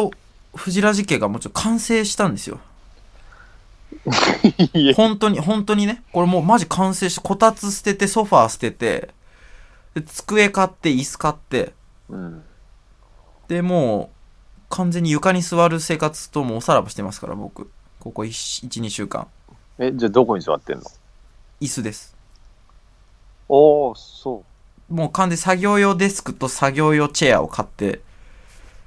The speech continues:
Speaker 1: るんで、今もこう、パソコンをデスクの上に置いて、椅子に座った状態で通話してます、今。
Speaker 2: へー、あの部屋が。
Speaker 1: はい、もう姉妹さんが知る藤ラジ家はもうないですよ。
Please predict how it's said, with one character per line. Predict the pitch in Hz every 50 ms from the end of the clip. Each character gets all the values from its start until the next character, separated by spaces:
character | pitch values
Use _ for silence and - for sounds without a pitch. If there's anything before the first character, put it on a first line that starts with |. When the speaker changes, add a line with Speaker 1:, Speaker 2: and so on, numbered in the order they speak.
| - - - - - - -
Speaker 1:
る | 139 131 123
ん | 117
で、 | 123
今 | 143 170 175 151
も | 127 127 127 -
こ | - - 113 110 110 - -
う、 | -
パ | 135 127
ソ | 135 135
コ | 127 - 127
ン | 127 127
を | 127 123
デ | 131 139 139
ス | - -
ク | - 107
の | 107 104
上 | 107 107
に | 107 107
置 | 107 117
い | 120
て、 | 120 120
椅 | 110
子 | 104 - - 135
に | 135 123
座 | - - 131 131
っ | -
た | - 135
状 | 127 135 131
態 | - 143 143 143
で | 151 170 170 139 - - - - - - - - - - - -
通 | - - 110
話 | 104 95 98
し | -
て | - 78
ま | - 107
す、 | - - - - - -
今。 | - - - - - - - - - - - - _ 208 202 185 143 - -
Speaker 2:
へ | 104 104 110 110 110 113 110 110 113 113 113 117 120 120 120 120 120 123 123 120 117
ー、 | 110
あ | 113 117
の | 117 117 117
部 | 107 127
屋 | 127 123 123 123 104
が。 | 98 87 76 - - _ _ -
Speaker 1:
は | - 135 123
い、 | 123
も | 147 147
う | 135 -
姉 | 156
妹 | 160 165 165
さ | 156 170 160
ん | 156
が | 147 151
知 | - - 151
る | 147 147 143 139 135 - - -
藤 | - - 147 127 131 131
ラ | 131 127
ジ | 123 127 -
家 | 117 101
は | 92 95
も | 98 98 98 95
う | 98
な | 107 120 135
い | 135 101
で | -
す | - -
よ。 | - -